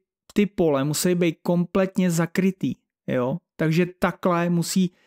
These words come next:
nesmíte tam mít to jakoby takhle, jo? Takhle to nesmí být. Musíte to mít takhle.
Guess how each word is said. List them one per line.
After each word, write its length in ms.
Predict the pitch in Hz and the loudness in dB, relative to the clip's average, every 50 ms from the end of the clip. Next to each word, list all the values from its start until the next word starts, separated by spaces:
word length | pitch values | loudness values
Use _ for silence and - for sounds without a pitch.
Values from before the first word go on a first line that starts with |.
| _ _ - | _ _ 0
nesmíte 520 | 175 185 - - 226 233 226 - 220 196 | 0 2 2 4 4 4 4 4 2 2
tam 220 | 190 208 202 202 | 2 2 2 4
mít 340 | 196 196 196 196 - - - - | 4 4 4 2 0 -4 -6 -2
to 160 | - 196 180 - - - | -2 -2 -2 -2 -2 0
jakoby 400 | 202 170 - - 185 175 196 190 | 0 0 0 0 0 0 0 0
takhle, 500 | - - 170 - - - 151 120 113 110 | 0 -2 -4 -2 -2 -2 0 0 0 0
jo? 220 | 110 110 123 147 - _ _ _ _ _ | 0 0 -2 -4 -6 _ _ _ _ _
Takhle 400 | - 175 165 - - 175 170 165 | -2 -2 -2 0 0 0 0 2
to 100 | - 180 | 0 0
nesmí 320 | 170 165 - - 190 170 | 0 0 0 0 0 0
být. 320 | 156 147 139 135 135 - _ _ _ _ _ _ _ _ _ _ - | 0 0 -2 -2 -4 -6 _ _ _ _ _ _ _ _ _ _ -6
Musíte 260 | - - 185 175 185 | -2 -2 0 0 0
to 100 | 175 - | 0 0
mít 140 | 175 180 170 | 0 0 0
takhle. 380 | 170 170 147 - - 139 117 | -2 -4 -6 -4 -6 -8 -8